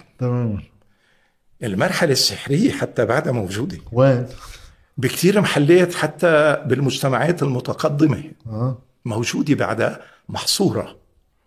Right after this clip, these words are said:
Speaker 2: وبمجتمعات أخرى مثل بأفريقيا، بم-، بمحلات أخرى موجودة بشكل، آه،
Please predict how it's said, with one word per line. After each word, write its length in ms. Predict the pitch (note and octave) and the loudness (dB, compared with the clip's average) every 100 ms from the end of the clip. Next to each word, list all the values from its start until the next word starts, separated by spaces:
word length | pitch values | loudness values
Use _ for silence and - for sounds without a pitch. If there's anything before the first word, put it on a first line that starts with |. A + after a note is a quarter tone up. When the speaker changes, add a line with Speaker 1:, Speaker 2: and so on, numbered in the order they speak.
| _ _ _ _ _ - | _ _ _ _ _ -10
Speaker 2:
وبمجتمعات 840 | A2+ C3 B2+ - B2+ A2 B2 A#2 | -2 0 0 0 -2 0 0 -2
أخرى 760 | - - A#2 A#2 A2 G#2 A2 C3 G#2+ | -4 -4 -2 0 0 -2 -6 -10 -12
مثل 280 | A2 - A#2 | -12 -10 -6
بأفريقيا، 840 | A2+ A#2 - - C3 B2 A#2 A2 | -6 -6 -10 -10 -8 -8 -10 -10
بم-، 260 | G#2 A2+ D3+ - | -10 -12 -12 -12
بمحلات 800 | G#2+ A2+ F#2+ - C#3+ A#2+ D#3+ - | -8 -6 -8 -10 -10 -6 -8 -10
أخرى 400 | - B2 A2 - _ _ _ _ _ _ _ _ - | -10 -8 -8 -10 _ _ _ _ _ _ _ _ -2
موجودة 440 | B2 A#2+ D#3 C3 | 0 2 0 0
بشكل، 680 | A2+ - C3 - A#2+ A#2 A#2 | -2 -2 -2 -2 0 0 0
آه، 1120 | A2+ A2+ A2+ A#2 A2+ A2+ A2+ A2 A#2+ A#2+ | 0 -2 -4 -8 -10 -10 -10 -12 -14 -14